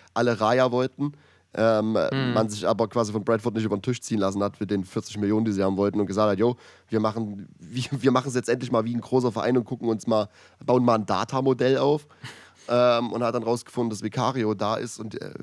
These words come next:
Speaker 1: teilweise so bessere Statistiken hat, hat ihn gekauft für, ich glaub, zwanzig Mille. Und, ähm, deswegen hat er viel unberechtigten Hate gekriegt, wirkte gerade gegen Brentford noch ein bisschen shaky.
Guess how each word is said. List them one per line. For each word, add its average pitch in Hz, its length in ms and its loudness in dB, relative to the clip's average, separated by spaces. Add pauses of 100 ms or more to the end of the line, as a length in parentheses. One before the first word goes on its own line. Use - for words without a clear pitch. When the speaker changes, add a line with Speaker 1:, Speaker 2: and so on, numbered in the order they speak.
(140)
Speaker 1:
teilweise 110 380 2
so 104 120 -2
bessere 104 320 -4
Statistiken 123 520 -6
hat, 120 120 0
hat 110 140 -6
ihn 107 100 -4
gekauft 117 380 -4
für, 110 180 0
ich 107 60 -4
glaub, 101 200 -8
zwanzig 98 360 -6
Mille. 131 260 -2 (840)
Und, 117 640 4
ähm, 110 320 2
deswegen 123 360 -2
hat 117 60 0
er 107 60 0
viel 135 580 2
unberechtigten 113 840 0
Hate 110 160 0
gekriegt, - 580 -10
wirkte 127 560 2
gerade 113 320 -2
gegen 117 160 -6
Brentford 120 340 -2
noch 113 100 -2
ein 110 100 -6
bisschen 131 260 -6
shaky. 131 480 -2